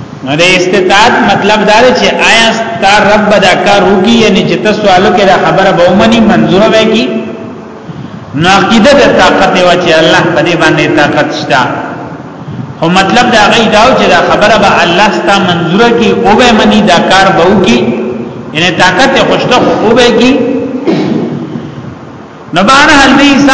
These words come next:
علیه الصلاۃ والسلام ته و چې تا الله تعالی دې تا د پر ادا کار به وکړي چې یو درسته خوان نازل کړي د اسمان نه. نو ګوره عیسی علیه الصلاۃ والسلام دې ته وویل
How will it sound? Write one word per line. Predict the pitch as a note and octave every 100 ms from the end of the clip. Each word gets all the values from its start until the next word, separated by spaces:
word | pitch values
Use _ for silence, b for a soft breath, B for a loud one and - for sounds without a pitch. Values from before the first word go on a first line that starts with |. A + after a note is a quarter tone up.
| C#4
علیه | C4
الصلاۃ | G#3 A3 A#3+ B3 A#3
والسلام | G#3+ G#3+ A3 C4+ D4 A3+
ته |
و | A#3+ C#4
چې | C#4 B3 -
تا | A3+ G#3+
الله | G#3 G#3+ F#3+ -
تعالی | G3 A3 A#3+
دې | A3+ A3+
تا | A#3
د | A#3 A3+
پر | G3+
ادا | F#3+ F3+ G#3+ -
کار | A3+ G3+
به | G3
وکړي | A#3 A#3+ -
چې | B3+
یو | A3 G#3+
درسته | G#3 F3+ A3 G3
خوان | F#3 A3+ B3+ C#4+
نازل | A#3+ G#3 G#3 -
کړي | F#3
د | F3 E3
اسمان | E3 D#3+ - C4
نه. | - - - - - - - - - - - - - A#1 - - - - - - - - - - - C#3 D#3
نو | F#3+ A3
ګوره | C4+ C4+ G#3
عیسی | C4+ A#3
علیه | G#3+ G#3
الصلاۃ | F3 G3 G3 F#3+
والسلام | F3 F3+ F#3 F3+ E3+
دې | E3+
ته | E3+
وویل | C#3 C3+ -